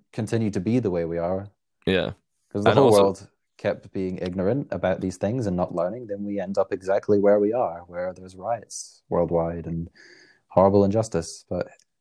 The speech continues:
Speaker 1: hey ho.
Speaker 2: That's just what happens. Anyways, uh, we're
Speaker 1: It's not a
Speaker 2: gonna wrap
Speaker 1: politics
Speaker 2: things
Speaker 1: podcast.
Speaker 2: up.
Speaker 1: <laughs>
Speaker 2: We're gonna wrap things up here, and, uh, we're gonna see you guys in the next episode. So,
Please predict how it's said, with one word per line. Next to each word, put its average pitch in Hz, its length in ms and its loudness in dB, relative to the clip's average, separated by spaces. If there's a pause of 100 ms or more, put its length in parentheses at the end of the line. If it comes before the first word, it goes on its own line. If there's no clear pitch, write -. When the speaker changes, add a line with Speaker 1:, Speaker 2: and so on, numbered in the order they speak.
(360)
Speaker 1:
hey 107 160 2
ho. 92 300 0 (340)
Speaker 2:
That's 101 300 2
just 98 220 2
what 107 120 4
happens. 113 460 2
Anyways, 120 560 2
uh, 110 340 4
we're 117 140 4
Speaker 1:
It's 117 60 2
not 123 120 8
a 123 60 4
Speaker 2:
gonna 113 140 8
wrap 120 80 6 (180)
Speaker 1:
politics - 0 -
Speaker 2:
things 113 280 2 (100)
Speaker 1:
podcast. 117 240 4
Speaker 2:
up. 160 120 0 (180)
Speaker 1:
<laughs> 156 200 0
Speaker 2:
We're 120 140 6
gonna 135 200 4
wrap 139 260 4
things 156 340 4
up 156 200 4
here, 151 440 4
and, 110 320 2
uh, 101 320 4
we're 104 140 2
gonna 107 140 2
see 123 180 0
you 113 140 0
guys 107 320 4
in 107 100 2
the 98 80 2
next 98 260 0
episode. 113 440 0
So, 92 240 2